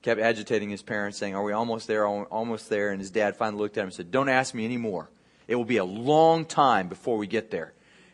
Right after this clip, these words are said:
And this little six-year-old boy looked at his dad and said, "Will I still be six when we get there?" <laughs> You've had those experiences. Now, here's what I want you to do. I want you to multiply those experiences by a million people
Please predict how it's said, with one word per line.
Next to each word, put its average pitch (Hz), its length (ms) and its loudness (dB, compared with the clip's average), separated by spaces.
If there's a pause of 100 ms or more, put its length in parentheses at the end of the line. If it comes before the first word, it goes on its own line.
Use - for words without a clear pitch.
And 101 100 -8
this 107 140 -8
little 113 100 0
six-year-old 107 520 -2
boy 104 140 0
looked 101 220 -4
at 101 80 -2
his 95 120 -8
dad 95 260 0
and 90 80 -12
said, 87 260 -8 (880)
"Will 95 100 -6
I 104 120 0
still 120 240 -6
be 107 120 -4
six 120 400 -6
when 104 120 -8
we 95 100 -6
get 110 240 -6
there?" 120 260 2 (540)
<laughs> - 640 -20
You've 127 140 -2
had 131 220 8
those 107 200 4
experiences. 101 680 -4
Now, 107 180 0
here's 135 200 0
what 139 100 6
I 127 40 10
want 127 240 2
you 117 80 -2
to 104 40 -6
do. 107 140 4
I 95 60 4
want 127 220 0
you 117 60 0
to 101 60 -2
multiply 131 640 4
those 120 200 0
experiences 107 600 -6
by 95 180 0
a 87 80 -6
million 107 460 -2
people 87 440 -10